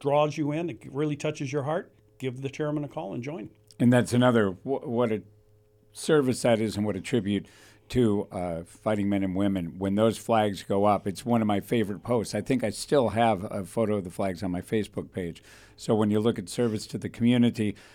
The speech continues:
Speaker 2: that seems like, well, they, when you see the, the display of those flags, well, they put up some flags. Oh, no, they didn't. <laughs>
Speaker 1: Yeah.
Speaker 2: They put up a lot of flags.
Speaker 1: Yeah,
Speaker 2: And
Speaker 1: there's
Speaker 2: it's,
Speaker 1: eighty-eight
Speaker 2: it's
Speaker 1: flags on the promenade. Then we line California Street, and then we
Speaker 2: Yeah.
Speaker 1: line part of Poli.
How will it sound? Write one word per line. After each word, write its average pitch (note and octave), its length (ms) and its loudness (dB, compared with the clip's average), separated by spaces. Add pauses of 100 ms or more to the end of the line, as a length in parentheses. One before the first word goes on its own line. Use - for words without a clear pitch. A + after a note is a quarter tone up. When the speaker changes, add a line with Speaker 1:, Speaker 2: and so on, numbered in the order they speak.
(140)
Speaker 2:
that B2+ 200 2
seems C3+ 520 2
like, A2+ 400 4 (280)
well, F#3 300 8
they, C#3+ 460 4 (680)
when A#2 220 2
you G#2 80 2
see C#3+ 240 2
the, A#2+ 160 0 (300)
the A2 120 -4
display C#3 460 4
of A#2 100 2
those B2 220 2
flags, C3 360 0
well, G3+ 220 4
they F3 140 2
put D#3+ 180 0
up C3 100 4
some A2 200 -2
flags. G2 500 -4 (180)
Oh, G#2+ 220 0
no, A2 160 -4
they G#2 160 -4
didn't. - 480 -12
<laughs> B2 100 -2
Speaker 1:
Yeah. B2 180 -4
Speaker 2:
They D3 120 8
put C3+ 300 4
up C3+ 200 2
a C3 40 0
lot A#2 560 0
of G#2 100 -4
flags. F2 380 -8
Speaker 1:
Yeah, C3 80 -6
Speaker 2:
And C3 100 -4
Speaker 1:
there's A2 140 -2
Speaker 2:
it's, G2 100 -10
Speaker 1:
eighty-eight D#3+ 440 0
Speaker 2:
it's C3+ 80 4
Speaker 1:
flags C#3+ 300 0
on C3 160 -4
the A#2+ 80 -8
promenade. C#3+ 680 -2
Then C3 180 -2
we B2+ 120 -2
line C3+ 400 -2
California C#3 680 -4
Street, C3 440 -8
and A#2+ 120 -10
then A#2+ 140 -6
we A#2+ 60 -6
Speaker 2:
Yeah. B2 120 -6
Speaker 1:
line C3 240 -4
part C3 300 -6
of A#2 120 -10
Poli. B2+ 520 -6